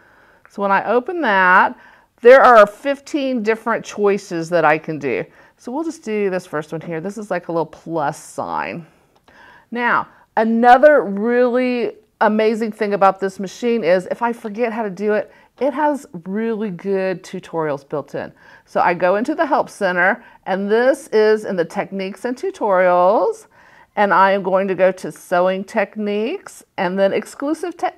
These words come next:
Stitch Techniques, and you can see pictures of what each one's gonna do. So what I'm trying to do is the floating stitch. I just select that, and there is a step-by-step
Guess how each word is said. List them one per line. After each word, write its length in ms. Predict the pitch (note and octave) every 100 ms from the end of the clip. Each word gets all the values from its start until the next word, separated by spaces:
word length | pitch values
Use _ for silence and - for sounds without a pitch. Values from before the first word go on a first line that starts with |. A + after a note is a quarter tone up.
| -
Stitch 460 | - - E4 - -
Techniques, 960 | G#3 E3+ F3 D3+ F3+ E4+ - - - _ _ _ _ _ _ -
and 320 | A3 A3 G3+
you 120 | A#3+
can 200 | A#3+ B3
see 600 | A#3 - C#4 C4+ A#3+ A#3+
pictures 560 | B3+ D4 C#4 - G#3+ G#3+
of 220 | G3 F#3
what 180 | G3 G3
each 200 | G3+ -
one's 200 | G3 F#3+
gonna 180 | F#3 F#3
do. 220 | E3+ A2+
So 340 | - D#3 D3+
what 300 | C#3+ F3+ F#3
I'm 160 | G3 G#3
trying 220 | A3 G3+
to 60 | F#3+
do 160 | F#3+
is 200 | F#3+ F3+
the 100 | F3
floating 640 | - - G3+ G3 F#3+ F#3+ F#3+
stitch. 680 | - F3+ F#3+ G4 - - - _ - - - _ _ -
I 160 | F3 F3+
just 300 | E3+ - -
select 500 | E3+ F3 F#3+ - F#3+
that, 360 | F#3 G#3+ -
and 180 | G3+ G3+
there 160 | G#3 G#3+
is 140 | G3+
a 60 | F#3
step-by-step 1120 | - - C4 G#3+ B3 B3 - - G3+ G3+ G3+